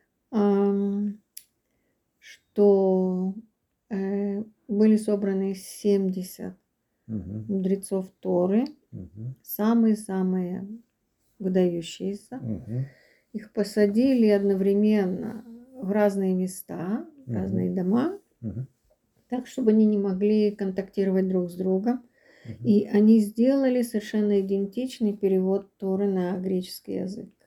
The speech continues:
Speaker 2: Мгм.
Speaker 1: При этом они, м, ввели несколько изменений для
Speaker 2: Мгм.
Speaker 1: того,
Speaker 2: Мгм.
Speaker 1: чтобы, э,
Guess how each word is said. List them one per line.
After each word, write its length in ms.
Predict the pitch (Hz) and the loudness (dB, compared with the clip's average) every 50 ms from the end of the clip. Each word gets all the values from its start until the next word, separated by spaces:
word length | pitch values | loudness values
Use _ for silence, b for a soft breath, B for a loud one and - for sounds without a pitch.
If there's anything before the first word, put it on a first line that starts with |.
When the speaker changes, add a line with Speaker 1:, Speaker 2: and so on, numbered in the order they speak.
| _ _ _ _ | _ _ _ _
Speaker 2:
Мгм. 340 | 127 117 95 98 107 107 104 B B B B B B B B B B B B B _ _ _ - 269 - | -10 -10 -8 -8 -10 -10 -10 B B B B B B B B B B B B B _ _ _ -20 -20 -8
Speaker 1:
При 180 | - 208 214 214 | 0 4 6 8
этом 340 | 226 247 247 - 226 214 202 | 8 6 6 4 2 2 2
они, 760 | 202 202 208 202 202 202 202 196 196 196 190 190 208 214 - _ 302 | 2 4 4 4 6 6 6 4 4 2 2 0 0 -4 -6 _ -8
м, 360 | 233 196 196 196 202 214 202 190 | -6 -4 -4 -2 -2 -2 -2 -2
ввели 380 | 190 190 214 220 226 220 226 220 | 2 4 6 8 8 8 8 6
несколько 840 | 214 202 202 202 196 190 - - 180 175 180 - - 185 180 175 160 - | 6 4 2 0 -2 -4 -8 -10 -10 -10 -10 -12 -10 -8 -6 -6 -6 -4
изменений 960 | 214 185 185 190 190 185 190 196 202 226 269 302 285 240 214 196 185 180 180 180 | -6 -4 -2 0 0 2 2 4 4 4 4 4 4 4 4 4 4 2 0 0
для 180 | 185 185 180 | -2 -4 -4
Speaker 2:
Мгм. 80 | 175 - | -2 -2
Speaker 1:
того, 180 | 190 190 202 214 | -2 -2 0 0
Speaker 2:
Мгм. 40 | 220 | -2
Speaker 1:
чтобы, 920 | 220 - - _ - 190 185 180 180 208 208 208 202 202 202 196 220 220 - _ _ _ _ _ _ _ _ _ _ _ | -2 -6 -10 _ -6 -6 -4 -2 2 4 4 6 6 4 4 2 -2 -4 -10 _ _ _ _ _ _ _ _ _ _ _
э, 380 | - 190 180 175 175 180 175 185 | -8 -6 -4 -4 -4 -4 -6 -8